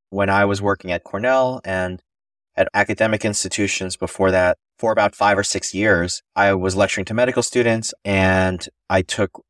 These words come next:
residents through a number of cases. It's been a couple of years now that I've been coaching CrossFit. I got my L one about three, four years ago, and I just got my L two certification last year. I've started coaching more classes, and it's been a challenge. I think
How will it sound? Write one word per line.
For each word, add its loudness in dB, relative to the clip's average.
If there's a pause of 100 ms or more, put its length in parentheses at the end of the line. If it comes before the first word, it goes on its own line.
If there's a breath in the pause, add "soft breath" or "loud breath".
residents 0
through -2
a 0
number 0
of 0
cases. -4
It's -8
been 0
a -8
couple -4
of -2
years 0
now 0
that 2
I've 2
been -8
coaching -2
CrossFit. 0
I 4
got 0
my -4
L 0
one 0
about 0
three, -8
four -2
years 0
ago, 2
and 0
I 0
just -2
got 2
my -4
L 2
two -2
certification -4
last 0
year. -2 (500)
I've -2
started 0
coaching -2
more 4
classes, 0
and 2
it's -4
been 2
a 4
challenge. 0
I 4
think -6